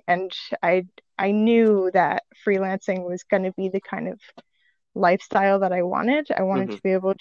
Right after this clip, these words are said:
Speaker 1: to manage my time and my money and, and my, um,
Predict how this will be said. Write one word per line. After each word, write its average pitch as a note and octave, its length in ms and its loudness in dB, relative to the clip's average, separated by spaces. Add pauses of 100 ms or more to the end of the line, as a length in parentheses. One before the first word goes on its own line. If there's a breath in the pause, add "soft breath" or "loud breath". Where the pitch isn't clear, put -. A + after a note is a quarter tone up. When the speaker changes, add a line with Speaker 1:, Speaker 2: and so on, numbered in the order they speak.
Speaker 1:
to G3 180 0 (460 soft breath)
manage G3 360 0
my G#3 160 2
time B3 460 0
and F3+ 160 -8
my F#3+ 120 0
money A3 420 2
and, F3 160 -10 (280)
and F#3 280 -8
my, F#3+ 460 -2 (500)
um, F#3+ 340 -4